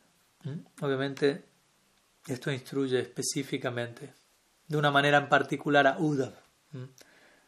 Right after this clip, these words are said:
Entonces, con todo esto nuevamente se está estableciendo de manera sistemática, sin desearlo conscientemente, pero eso es lo que acontece intuitivamente,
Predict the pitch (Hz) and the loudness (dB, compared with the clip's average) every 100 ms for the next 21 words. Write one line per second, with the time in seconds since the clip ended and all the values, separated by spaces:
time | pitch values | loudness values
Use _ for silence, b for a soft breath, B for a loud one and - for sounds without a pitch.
0 | b _ 160 175 160 196 208 202 196 190 | b _ -2 0 4 8 8 8 6 6
1 | 185 175 170 - - 180 170 185 165 151 | 6 4 0 -4 4 6 6 6 6 4
2 | - 170 170 151 143 156 156 - 147 - | 2 2 2 2 4 6 4 4 -4 -6
3 | 143 170 196 151 127 139 139 196 190 143 | 0 2 2 0 0 0 0 -4 -4 -8
4 | - _ _ _ _ _ _ - 135 - | -12 _ _ _ _ _ _ -6 2 10
5 | 254 214 143 139 139 - 147 143 143 180 | 12 12 10 2 -2 0 0 2 2 2
6 | 127 131 135 123 131 - 139 139 131 131 | 0 -2 0 0 0 -2 -2 0 -2 -4
7 | 123 151 147 160 151 127 156 - 214 175 | -4 -2 -2 -4 -10 -6 -4 0 4 4
8 | 135 127 - | 4 -6 -8